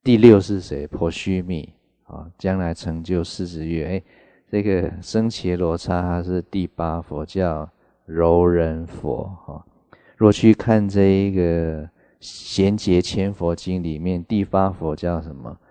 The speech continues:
摩尼佛啊。这个柔仁应该就是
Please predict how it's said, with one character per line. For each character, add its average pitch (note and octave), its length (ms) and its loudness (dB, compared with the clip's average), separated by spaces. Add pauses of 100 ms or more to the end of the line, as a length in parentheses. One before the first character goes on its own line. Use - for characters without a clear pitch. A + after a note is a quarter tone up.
(500)
摩 F2 260 -2
尼 F2 300 -4
佛 C2+ 440 -14 (300)
啊。 E2+ 260 -16 (240)
这 D3 120 4
个 B2+ 80 8
柔 G2+ 260 8
仁 F2+ 260 4
应 G2 120 -4
该 G2 180 -2
就 G2 180 -4
是 F#2 400 -4